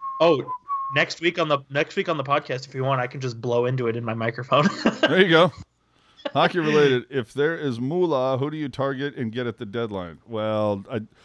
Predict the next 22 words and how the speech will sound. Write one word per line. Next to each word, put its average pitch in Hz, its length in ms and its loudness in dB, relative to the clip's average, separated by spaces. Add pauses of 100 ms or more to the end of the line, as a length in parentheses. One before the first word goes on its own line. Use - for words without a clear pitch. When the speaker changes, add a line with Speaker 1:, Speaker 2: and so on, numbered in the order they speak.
(240)
Speaker 2:
see, 156 280 -2
I 143 100 4
don't 151 120 0
think 151 140 -2
it's 131 140 -6
worth 135 220 -2
going 139 280 0
there. 143 120 -2
I 127 100 4
appreciate 185 420 0
the - 60 -20
question, 175 380 -2
Jess, 165 240 2
but 123 140 -6
I 123 80 -2
don't 127 120 -4
think 135 140 -6
it's 123 120 -10
worth 135 160 -8
going 135 340 -2
to 156 320 -4
unless 117 560 -2